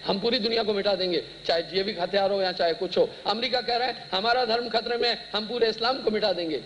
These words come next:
ये है धार्मिक कट्टरता। इस समय एटम बम से विश्व को खतरा नहीं है, धार्मिक कट्टरता से है। और संतों ने और साहब ने आकर धार्मिक कट्टरता को चैलेंज की, "कंकड़ पत्थर जोड़कर मस्जिद दे बनाए, तापर मुल्ला बांग दे, क्या बहरा हुआ खुदा?"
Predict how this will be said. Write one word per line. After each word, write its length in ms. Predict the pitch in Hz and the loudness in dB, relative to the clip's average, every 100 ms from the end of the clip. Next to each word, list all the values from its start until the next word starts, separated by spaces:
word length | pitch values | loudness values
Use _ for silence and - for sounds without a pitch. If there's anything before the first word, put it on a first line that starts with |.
| - 160 | -4 0
ये 140 | 175 | 2
है 160 | 175 151 | 2 -2
धार्मिक 420 | 151 165 170 165 | 0 0 0 0
कट्टरता। 500 | 156 156 123 147 113 - - | -2 0 2 2 0 -6 -4
इस 200 | 175 - | -2 0
समय 400 | 156 170 175 - - - | 0 2 0 -4 -4 -2
एटम 280 | 185 226 | 0 0
बम 180 | 196 190 | 0 -2
से 180 | 180 170 | 0 0
विश्व 280 | 160 156 - | 0 0 2
को 120 | 170 | 2
खतरा 300 | - 156 156 | 2 2 2
नहीं 240 | 156 156 | 4 2
है, 120 | 160 160 - - | 2 0 -8 -6
धार्मिक 420 | - 170 202 185 | 0 2 2 -2
कट्टरता 400 | 165 - 143 127 | -4 -4 -2 -2
से 180 | 127 117 | 0 -4
है। 120 | 107 - - - | -4 -10 -8 0
और 120 | 151 | 0
संतों 400 | 151 165 185 202 | 0 -6 -2 0
ने 80 | 196 | 2
और 120 | 165 | 2
साहब 340 | - 175 196 185 | 2 2 2 2
ने 60 | |
आकर 200 | 170 175 | 0 0
धार्मिक 480 | 165 165 170 220 220 | -4 0 0 0 0
कट्टरता 380 | 180 170 160 160 | -2 0 0 2
को 200 | 170 147 - - | 2 0 -2 -2
चैलेंज 400 | 151 160 165 - | 0 0 -4 -4
की, 160 | 151 117 - - 220 | -6 -6 -10 -4 -4
"कंकड़ 320 | 208 208 208 | -2 -2 0
पत्थर 360 | 190 - 202 | -2 -2 -4
जोड़कर 420 | 175 180 196 196 175 | 0 0 2 0 0
मस्जिद 360 | 165 151 185 | -4 -2 -2
दे 200 | 170 185 | 2 2
बनाए, 300 | 175 196 247 - - - | 2 2 0 -4 -6 0
तापर 300 | 190 240 233 | 0 2 2
मुल्ला 340 | 226 233 240 | 2 4 2
बांग 300 | 226 233 247 | 2 -2 -2
दे, 100 | 294 | -2
क्या 160 | 226 202 | 0 2
बहरा 300 | 190 208 233 | 2 2 4
हुआ 180 | 240 | 4
खुदा?" 300 | 226 247 277 | 2 0 0